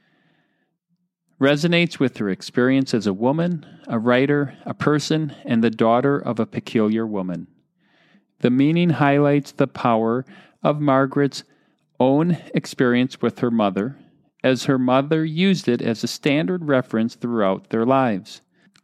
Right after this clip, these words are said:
Her mother, she said, had sung her to sleep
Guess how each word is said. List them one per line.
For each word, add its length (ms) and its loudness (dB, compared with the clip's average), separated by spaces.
Her 160 2
mother, 400 2
she 240 -2
said, 540 0
had 380 0
sung 380 0
her 180 0
to 100 0
sleep 460 0